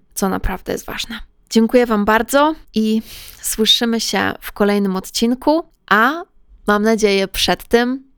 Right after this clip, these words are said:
zobaczę, zobaczę cię gdzieś w którejś z moich przestrzeni. Kocham was najbardziej i dziękuję wam jeszcze raz za tą pracę, którą robicie,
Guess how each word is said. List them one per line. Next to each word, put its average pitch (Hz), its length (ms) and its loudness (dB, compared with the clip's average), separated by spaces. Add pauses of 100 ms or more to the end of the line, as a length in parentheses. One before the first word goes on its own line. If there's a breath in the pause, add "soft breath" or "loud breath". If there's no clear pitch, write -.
(600)
zobaczę, 180 680 -2 (160)
zobaczę 196 440 -2
cię 185 220 -6
gdzieś - 300 -8
w - 60 -10
którejś - 400 -6
z - 100 -8
moich - 280 -10
przestrzeni. - 600 -10 (180)
Kocham 185 340 -6
was 190 200 -6
najbardziej 196 640 -4
i - 20 -10
dziękuję 196 460 -6
wam 185 180 -8
jeszcze - 260 -10
raz - 320 -8
za - 140 -8
tą 185 180 -12
pracę, - 320 -8
którą 185 340 -10
robicie, 240 560 -6